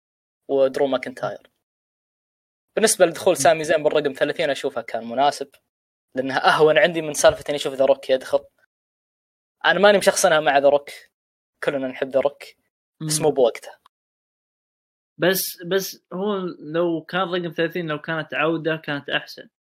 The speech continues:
Speaker 1: إيه، بتكون حلوة.
Speaker 2: إيه، بتكون حلوة، بتكون أحلى من حقة سامي زين.
Speaker 1: بس السؤال،
Speaker 2: مم.
Speaker 1: دامك تعطينا أسئلة، خلني هالمرة أسألك.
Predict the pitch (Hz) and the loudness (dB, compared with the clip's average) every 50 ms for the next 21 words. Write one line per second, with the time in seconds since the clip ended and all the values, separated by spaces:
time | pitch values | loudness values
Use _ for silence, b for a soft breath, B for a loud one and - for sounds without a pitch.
0 | _ _ - 320 330 214 240 - - - 285 202 - - 156 127 117 113 - - | _ _ 0 0 0 0 -2 -2 2 2 2 4 4 2 2 2 2 0 -2 -4
1 | _ _ _ _ _ _ _ _ _ _ _ _ _ _ _ - 233 226 175 165 | _ _ _ _ _ _ _ _ _ _ _ _ _ _ _ -4 -4 -2 -2 -4
2 | 175 - 320 403 269 240 269 269 226 156 143 143 165 - - 277 262 294 294 - | -6 -6 -4 -2 -2 -2 -2 -2 -2 -2 -4 -6 -6 -4 -2 -2 0 0 0 0
3 | 247 226 208 202 202 196 - 214 196 190 185 - - 190 180 175 170 160 175 156 | 0 -2 -2 -2 -4 -4 -4 -6 -4 -4 -6 -6 -4 -6 -4 -4 -4 -4 -4 -6
4 | - - _ _ - 185 180 - 202 190 - - 208 208 220 220 147 151 147 139 | -6 -8 _ _ 4 4 6 6 4 4 4 6 8 8 10 8 8 6 2 -4
5 | 135 135 - _ _ _ _ _ - 175 175 175 156 - - 165 165 - 170 160 | -6 -8 -10 _ _ _ _ _ 4 4 4 4 0 0 0 0 2 2 0 0
6 | 160 151 160 156 - - 151 175 175 - 202 190 170 151 147 160 165 180 175 - | 2 0 0 0 -2 -2 -4 -2 -2 0 0 0 0 -2 -8 -4 -2 0 2 2
7 | 131 127 - - 123 117 - - - - _ | 2 2 2 0 -2 -2 -4 -6 -16 -18 _